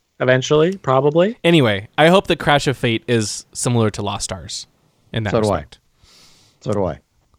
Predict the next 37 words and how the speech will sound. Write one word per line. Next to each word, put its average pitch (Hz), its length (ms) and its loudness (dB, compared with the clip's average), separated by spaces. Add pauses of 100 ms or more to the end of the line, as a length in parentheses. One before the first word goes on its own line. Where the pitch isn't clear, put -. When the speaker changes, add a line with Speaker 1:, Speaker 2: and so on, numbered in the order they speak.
(480)
Speaker 2:
So. - 220 -16 (320)
Speaker 3:
And 131 160 0
then 139 120 6
I 139 60 4
guess 135 200 2
there's 120 180 0
gonna 123 140 2
be 117 140 4
another 127 240 4
book 131 240 2
coming 117 300 4
out 120 260 2
called 113 320 2
The 104 220 2
Skywalker 120 560 2
Saga 131 480 2
by 110 200 2
Delilah 104 500 2
S. 104 220 -4
Dawson. 160 560 2 (460)
This, 202 320 4
I 226 80 4
guess, 208 200 2
is 165 60 -2
gonna 156 160 2
be 147 180 4
more 135 280 4
like 131 200 2
a 98 80 2
storybook, 202 1120 0 (120)
and 120 100 4
it's 117 140 0
gonna 131 220 4
have 120 260 4
art 120 240 2
by 107 140 0
Brian 110 460 4